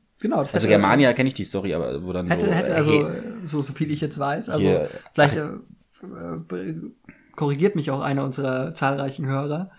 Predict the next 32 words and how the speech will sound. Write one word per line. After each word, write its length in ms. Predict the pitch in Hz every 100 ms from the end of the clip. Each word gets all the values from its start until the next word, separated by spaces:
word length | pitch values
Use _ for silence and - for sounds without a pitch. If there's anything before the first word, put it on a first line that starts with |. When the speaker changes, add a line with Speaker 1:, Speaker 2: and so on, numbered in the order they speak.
| -
Speaker 2:
Ihr 100 | 107
könnt 160 | 117
ja 60 | 101
mal 120 | 85
schreiben 440 | 82 80 90 98 -
an 160 | 76
redebedürftig 640 | 69 82 78 82 82 80
at 120 | 69 76 -
gmail 460 | 85 90 104 101 80
punkt 300 | 85 76 -
com 240 | 73 71
oder 160 | - 143
Speaker 1:
Zum 160 | 143
Beispiel. 440 | 127 139 - 127 139 - -
Speaker 2:
ähm, 560 | 170 160 80 76 76 - -
bei 100 | -
Facebook. 560 | - - 139 92 - 87
Sind 100 | 110
wir 60 |
bei 120 | 127 123
Facebook? 360 | 135 214 196
Ja, 120 | 110 -
ich 100 | -
glaub, 120 | -
wir 80 | 139
sind 60 | 131
Speaker 1:
Ja, 220 | 127 147
Speaker 2:
bei 60 |
Facebook. 360 | 139 127 123 -
Speaker 1:
länger, 840 | 127 127 147 139 127 123 - 135 139 _ -
länger 280 | 185 214
schon. 320 | - 120 123